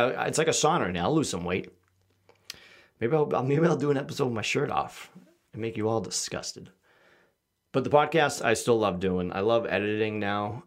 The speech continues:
Um, it's easy. Twenty minutes, boom, bang, boom. No, it's not. It's, like, an hour. It takes me, like, an hour to do it. But my, uh, Craig from Endurance Swimming, go back, listen to all the episodes. You'll find it. He's been helping me with, like, all the back,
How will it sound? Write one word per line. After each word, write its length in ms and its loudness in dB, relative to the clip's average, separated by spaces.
Um, 540 -4
it's 120 -4
easy. 260 0
Twenty 260 -6
minutes, 280 -4
boom, 420 -4
bang, 360 -4
boom. 300 -2
No, 160 -2
it's 140 -8
not. 200 -8
It's, 100 -12
like, 120 -8
an 60 -10
hour. 240 -8
It 60 -16
takes 160 -10
me, 60 -8
like, 120 -10
an 80 -12
hour 180 -12
to 60 -12
do 180 -8
it. 160 -12
But 280 0
my, 240 4
uh, 260 4
Craig 240 4
from 140 2
Endurance 320 2
Swimming, 440 0
go 120 4
back, 220 4
listen 220 -2
to 60 -4
all 100 6
the 140 2
episodes. 440 -2
You'll 100 2
find 280 -2
it. 180 -4
He's 120 0
been 120 2
helping 220 2
me 120 2
with, 140 0
like, 140 0
all 120 0
the 80 -2
back, 320 -4